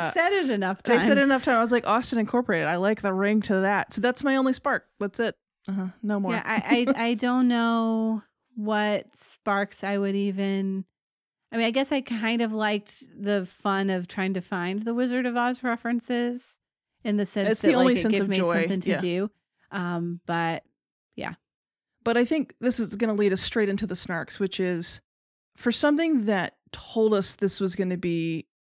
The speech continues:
Speaker 2: a, a huge nod to the Wizard of Oz. It was so clunky and painful about what they chose to use and what they chose not to. I think I got so distracted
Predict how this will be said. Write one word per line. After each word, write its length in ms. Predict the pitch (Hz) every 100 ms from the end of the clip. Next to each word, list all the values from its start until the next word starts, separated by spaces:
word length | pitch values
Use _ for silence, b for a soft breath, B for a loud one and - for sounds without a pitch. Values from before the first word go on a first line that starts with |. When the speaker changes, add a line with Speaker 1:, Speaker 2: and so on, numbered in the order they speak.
| _
Speaker 2:
a, 340 | - 170 101 - 190
a 60 |
huge 440 | 175 254 240 190 202
nod 240 | 170 160
to 60 | 175
the 80 | 175
Wizard 240 | 170 175
of 120 | 165
Oz. 380 | 135 82 71 - - _ _ _ _ _ -
It 160 | 247
was 200 | 269 247
so 360 | - - 269 277
clunky 680 | - - 202 208 202 175 160 -
and 180 | 165 175
painful 840 | - 180 180 180 - 175 151 -
about 360 | 180 185 170 170
what 200 | 214 214
they 140 | 254
chose 840 | 226 - - 196 185 208 254 - - -
to 120 | 254
use 380 | 220 254 269 -
and 180 | 208
what 160 | 202 202
they 120 | 190
chose 300 | 185 185 170 175
not 140 | -
to. 160 | - -
I 60 |
think 160 | 214 247
I 40 | 269
got 160 | -
so 280 | - - 220
distracted 920 | 220 202 - 185 175 185 180 170 170